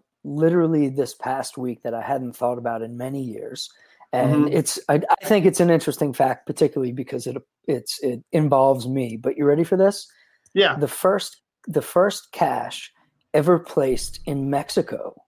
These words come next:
Speaker 2: Oh.
Speaker 1: was placed by, was placed by me. G-,
Speaker 2: Oh, wow.
Speaker 1: G C, G C one twenty. I didn't even, I didn't even realize it, but I was, like, just looking back at old caches, and I'm like,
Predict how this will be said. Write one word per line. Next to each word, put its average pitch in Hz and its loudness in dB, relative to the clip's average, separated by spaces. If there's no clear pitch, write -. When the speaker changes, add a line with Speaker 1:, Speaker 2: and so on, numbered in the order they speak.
Speaker 2:
Oh. 240 2
Speaker 1:
was 147 0
placed 165 -4
by, 180 2
was 175 0
placed 180 -2
by 190 0
me. 180 -2
G-, 202 2
Speaker 2:
Oh, 440 8
wow. 427 6
Speaker 1:
G 226 6
C, - 0
G 208 2
C 214 4
one 190 4
twenty. 151 2
I 147 2
didn't 220 2
even, 175 2
I 151 -2
didn't 170 -2
even 147 -2
realize 135 -2
it, 123 -14
but 139 -4
I 131 2
was, 139 -2
like, 139 -2
just 262 -2
looking 196 4
back 170 2
at 165 4
old 165 6
caches, 151 -4
and 127 -10
I'm 135 -10
like, 131 -10